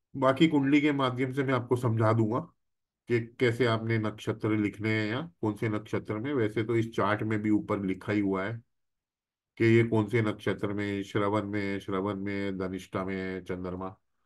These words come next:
तो आप देख सकते हैं कौन सा प्लैनेट का वो नक्षत्र आता है। So now on the whole moon is very good, क्योंकि वन और नाइन, जन्मा और नाइन्थ यानी कि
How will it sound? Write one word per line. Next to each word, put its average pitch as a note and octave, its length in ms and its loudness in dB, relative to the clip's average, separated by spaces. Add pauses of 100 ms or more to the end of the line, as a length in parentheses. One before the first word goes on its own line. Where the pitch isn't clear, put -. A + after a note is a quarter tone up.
(300)
तो A2+ 60 2
आप A2 80 2
देख A#2 220 6
सकते - 280 -2
हैं A2+ 80 0
कौन G#2+ 160 -2
सा G#2+ 100 0
प्लैनेट G2 420 -4
का - 140 -6
वो E3 260 -4
नक्षत्र G#2 480 -4
आता E2 300 -8
है। - 120 -20 (1200)
So D#3 80 6
now F3+ 480 4 (580)
on C3+ 180 0
the E3+ 120 6
whole C3+ 360 8 (720)
moon C#3+ 300 -2
is E3+ 200 2
very A2 280 6
good, F2+ 200 0 (520)
क्योंकि B2+ 640 -2
वन A#2+ 280 4
और C3+ 160 4
नाइन, F#2 420 -4
जन्मा A#2 420 2 (160)
और D3+ 360 4 (500)
नाइन्थ C3+ 380 0
यानी B2 300 2
कि - 120 -6